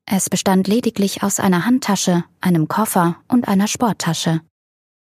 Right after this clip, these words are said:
Ich schaffte es, alles auf einmal die Treppe nach unten zu schleppen. „Bevi, was tust du denn da? Ich hätte dir doch geholfen.“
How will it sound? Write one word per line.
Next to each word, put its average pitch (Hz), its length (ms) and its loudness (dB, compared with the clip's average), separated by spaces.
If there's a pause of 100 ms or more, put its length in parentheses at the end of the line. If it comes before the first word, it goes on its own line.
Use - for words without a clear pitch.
(240)
Ich 240 160 -2
schaffte - 380 -4
es, 185 360 0
alles 262 320 -2
auf 208 120 -2
einmal 185 460 4
die 240 100 0
Treppe - 320 0
nach 214 160 0
unten 180 340 2
zu 165 140 -2
schleppen. 165 540 0 (580)
„Bevi, 190 560 2 (320)
was 208 300 0
tust - 340 0
du 196 60 4
denn 165 200 4
da? 170 280 2 (880)
Ich - 240 -2
hätte 190 160 2
dir 180 140 4
doch 180 200 0
geholfen.“ 185 680 0